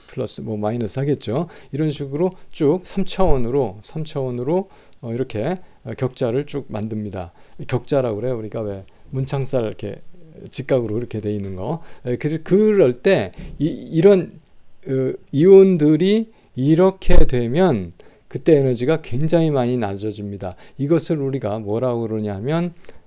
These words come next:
격자 에너지 이렇게 얘기해요. 격자 에너지. 영어로는 라티-, 레티스 에너지. 레티스가 격자란 뜻이거든요. 그래서 엘에이티씨, 레티스 에너지가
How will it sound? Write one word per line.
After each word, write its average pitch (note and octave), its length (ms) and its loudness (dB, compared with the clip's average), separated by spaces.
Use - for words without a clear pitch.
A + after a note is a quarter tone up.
격자 A#2+ 720 0
에너지 G#2 680 -8
이렇게 G2+ 380 -12
얘기해요. - 480 0
격자 C3+ 880 -6
에너지. F#2+ 640 -10
영어로는 C#3 680 -2
라티-, - 380 -4
레티스 D3+ 480 0
에너지. A#2 460 -6
레티스가 A#2+ 500 -8
격자란 G2+ 500 -8
뜻이거든요. G2 540 -12
그래서 F#2+ 280 -14
엘에이티씨, A#2 1300 -6
레티스 A#2 360 -8
에너지가 A2 520 -4